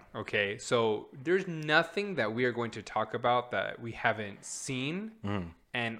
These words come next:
Speaker 1: I would say for us, just always assume it's a spoiler. <laughs>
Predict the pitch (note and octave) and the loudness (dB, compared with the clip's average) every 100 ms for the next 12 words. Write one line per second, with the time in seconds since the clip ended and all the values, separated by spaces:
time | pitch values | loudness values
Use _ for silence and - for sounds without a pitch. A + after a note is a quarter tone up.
0 | - C3 C#3 B2 - A#2+ G#2+ - A2 A2 | 0 4 4 2 -2 -4 -4 -4 -4 -4
1 | - B2+ E3+ - - - - - B2+ B2+ | 2 6 6 4 -12 -16 -20 -16 -2 0
2 | B2+ - - - F3 B3+ D4 C#4 C#4 - | 0 -2 -16 0 6 6 6 0 -4 0
3 | F#3+ F3+ F3+ E3+ E3+ D#3+ - A2+ G#2+ A2+ | 2 2 2 0 0 -2 2 4 6 6
4 | B2+ - | 4 4